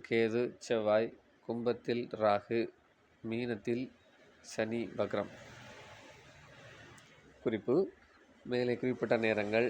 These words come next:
அந்தந்த ஊரின் சூரிய உதயத்திற்கு ஏற்ப சிறிது மாறுபடும். இவைகளை முக்கியமான வேலைகள், ஆரம்பங்கள், தெய்வ வழிபாடுகள் முதலியன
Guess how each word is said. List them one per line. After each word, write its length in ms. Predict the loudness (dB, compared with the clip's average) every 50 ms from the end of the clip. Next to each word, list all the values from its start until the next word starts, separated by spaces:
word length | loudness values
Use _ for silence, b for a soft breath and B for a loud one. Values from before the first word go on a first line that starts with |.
| 0 -2
அந்தந்த 480 | -2 -2 -2 0 -2 -2 0 2 2 2 2 0
ஊரின் 240 | 0 -2 -4 -6 -8 -12
சூரிய 420 | -8 -6 -4 -2 0 2 2 2
உதயத்திற்கு 520 | 0 -2 -2 -4 -4 -8 -8 -4 -4 -4 -4
ஏற்ப 260 | -2 -2 -2 -2 -2 -4 -8 -12 -6
சிறிது 300 | -4 -2 -2 0 -2 -2 -2 0
மாறுபடும். 440 | -2 -2 -2 -2 -4 -6 -6 -6 -8 -12 -16 _ B B B B B B B _
இவைகளை 500 | -6 -2 -2 -2 0 0 0 0 0 0 0
முக்கியமான 640 | -2 -6 -8 -10 _ -2 -2 0 0 0 0 0 -2
வேலைகள், 480 | -2 -2 -2 -2 -2 -2 -2 -2 -4 -4 -6 -10 _ _ _ _ _ _ _ -6 -2 2
ஆரம்பங்கள், 580 | 2 2 2 0 -2 -4 -6 -6 -4 -4 -4 -4 -4 -8 -14 _ _ -6
தெய்வ 220 | -4 -2 -2 -2 -2 -2
வழிபாடுகள் 600 | -2 -4 -4 -4 -2 -2 -2 -2 -2 -4 -4 -4 -6 -8 -16 _ _ -6
முதலியன 520 | -6 -6 -4 -6 -6 -6 -6 -6 -4 -4